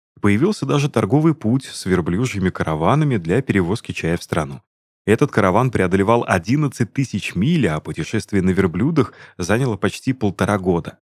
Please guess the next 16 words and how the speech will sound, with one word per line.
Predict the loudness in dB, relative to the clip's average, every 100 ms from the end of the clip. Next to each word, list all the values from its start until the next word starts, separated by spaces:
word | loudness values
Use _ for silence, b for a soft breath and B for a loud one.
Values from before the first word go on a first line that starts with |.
| _ 0
Этот | 2 2
караван | 0 0 2 2 0
преодолел | 0 0 2 2 2 0
почти | -2 -2 -2 0 0
одиннадцать | -2 0 0 0 -2 -4 -4
тысяч | -4 -4 -4 0
миль, | 2 2 0 B B B
а | 0
путешествие | 0 -2 -2 -2 -2 0 2
на | 2
верблюдах | 2 2 0 0 0
заняло | 0 0 0 0
почти | 0 -2 -2 -2
полтора | -2 0 0 0
года. | 0 -2 -4 -12 _ _ _
Чтобы | 0 2 2